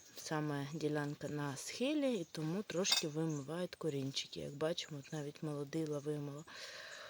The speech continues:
Отут посаджені в мене, е, Allumi Gold, якщо не помиляюсь, чи якісь там, е,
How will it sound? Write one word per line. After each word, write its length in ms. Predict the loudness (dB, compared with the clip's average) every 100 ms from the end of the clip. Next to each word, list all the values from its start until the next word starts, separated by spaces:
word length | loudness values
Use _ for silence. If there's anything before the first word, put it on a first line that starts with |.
| -12 -10 -12 -12 -16 -12 -8 -8 -8 -8 -8 -2
Отут 320 | 4 6 6
посаджені 640 | 6 4 6 4 2 2 2
в 40 |
мене, 380 | 2 2 2 -2 -6 -10 -10 -10 -12 -12 -4
е, 360 | 0 0 0 -2 -8 -6
Allumi 580 | 4 8 8 8 8 6
Gold, 320 | 4 2 4
якщо 300 | 2 4 6
не 120 | 6
помиляюсь, 540 | 6 4 4 6 4 2
чи 160 | 4
якісь 340 | 4 4 0 2
там, 340 | 4 4 4
е, 580 | 2 4 4 4 2